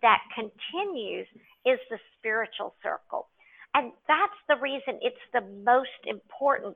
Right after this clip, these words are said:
to invest our time in, in regards to our hope, in regards to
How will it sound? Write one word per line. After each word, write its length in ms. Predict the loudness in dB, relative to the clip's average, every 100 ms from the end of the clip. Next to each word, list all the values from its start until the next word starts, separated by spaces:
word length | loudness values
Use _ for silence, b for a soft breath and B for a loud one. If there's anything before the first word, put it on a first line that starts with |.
| -10
to 100 | -8
invest 800 | -6 -8 -14 _ 4 4 4 0 _ _ b b b 4
our 180 | 6 4 -4 -6
time 400 | 0 0 0 -4 -10
in, 380 | -6 -2 -2 -4 -6
in 160 | -6 -4
regards 520 | -6 0 4 6 4 -2 -16 -10
to 140 | -10 b b b 0
our 160 | 0 -2 4
hope, 380 | 8 8 4 _ -20 -20 b b b b -4
in 160 | -2 -2
regards 500 | -4 6 8 8 4 -10
to 100 | -10